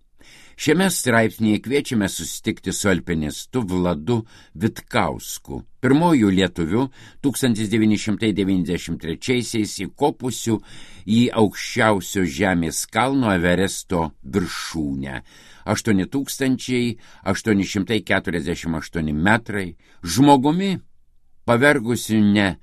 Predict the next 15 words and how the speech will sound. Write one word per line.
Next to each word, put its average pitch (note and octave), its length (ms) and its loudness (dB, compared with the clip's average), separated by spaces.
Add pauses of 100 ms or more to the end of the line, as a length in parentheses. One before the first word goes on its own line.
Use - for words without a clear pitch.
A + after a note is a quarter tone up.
(240)
vieną A#2+ 400 2
širdį, D2+ 640 0
savo G#2+ 340 2
drąsa, G#2+ 540 -2
ryžtu B2 480 -2
daryti A#2 400 0
iki F2+ 160 -8
galo F2+ 400 -2
tai, D#3+ 220 -4 (180)
ką G2+ 160 -2
jauti, E2 600 -4 (340)
ir F3+ 300 6 (420)
nesustoti B2 880 2
susidūrus G2+ 800 -2
su A2 140 2